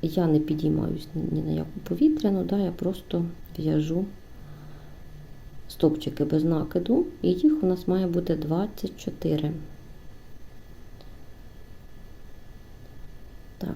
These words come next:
вимкну камеру, дов'яжу, перерахую, щоб не збитися. Да, ви обв'язуєте,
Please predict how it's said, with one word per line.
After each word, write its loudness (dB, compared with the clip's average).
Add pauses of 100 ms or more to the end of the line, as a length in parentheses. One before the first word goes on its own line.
(100)
вимкну 6
камеру, 8
дов'яжу, 4
перерахую, 4
щоб 0
не 8
збитися. 2
Да, 4
ви 8
обв'язуєте, 2